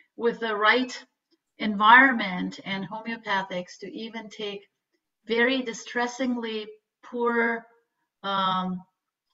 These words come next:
cases and have them have a good quality of life. She goes for walks. She poops very well every day,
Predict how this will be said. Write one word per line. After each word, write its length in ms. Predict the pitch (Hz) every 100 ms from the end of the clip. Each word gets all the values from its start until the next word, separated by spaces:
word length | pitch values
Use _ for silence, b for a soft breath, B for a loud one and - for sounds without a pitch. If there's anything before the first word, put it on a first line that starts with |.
| -
cases 680 | 233 269 285 202 175 180 - _ _ _ _ _ _
and 160 | 202 196
have 280 | 196 185 185
them 160 | 190
have 220 | 185 170
a 60 | 175
good 220 | 175 180
quality 440 | _ - 180 - 180
of 100 | - -
life. 220 | - _ _
She 180 | - 202
goes 260 | 196 196
for 180 | - 190
walks. 480 | 180 180 185 185 -
She 120 | 220
poops 340 | - 254 254 247
very 320 | 220 240 247
well 240 | 226 220 214
every 280 | 208 214
day, 400 | 208 202 202 202